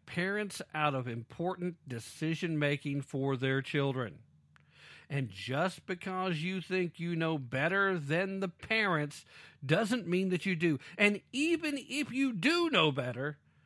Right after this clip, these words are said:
that still doesn't give you the right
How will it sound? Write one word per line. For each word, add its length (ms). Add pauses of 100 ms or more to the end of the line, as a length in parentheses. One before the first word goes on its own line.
(400)
that 220
still 560
doesn't 400
give 280
you 180
the 120
right 440